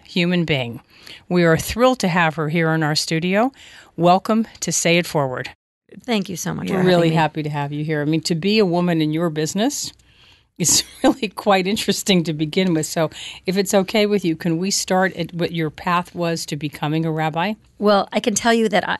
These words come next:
Speaker 2: my parents absolutely did not want me to be a rabbi. And when I told them that I was gonna be a rabbi,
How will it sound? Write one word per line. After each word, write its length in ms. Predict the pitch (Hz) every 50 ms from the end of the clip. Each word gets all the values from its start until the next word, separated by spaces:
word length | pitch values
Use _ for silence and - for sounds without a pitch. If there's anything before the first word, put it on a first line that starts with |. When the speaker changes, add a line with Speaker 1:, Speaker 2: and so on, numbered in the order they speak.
| _ _
Speaker 2:
my 320 | - 170 180 190 190 190 202
parents 420 | - - 190 180 190 196 190 - _ _ -
absolutely 360 | 180 170 170 - - 190 170
did 140 | 151 170 156
not 200 | 160 156 147 -
want 160 | 151 139 -
me 80 | 165 156
to 80 | 151
be 120 | 156 170 156
a 60 | 143
rabbi. 340 | 147 151 143 156 160 160 170
And 220 | 170 - 175 175 165
when 100 | 151 151
I 80 | 156 147
told 360 | - - - 185 180 175 156
them 200 | 147 143 165 -
that 100 | - 143
I 60 | 147
was 100 | 156 151 -
gonna 140 | - 151 147
be 100 | 147 147
a 60 | 139
rabbi, 380 | 139 135 131 135 156 151 156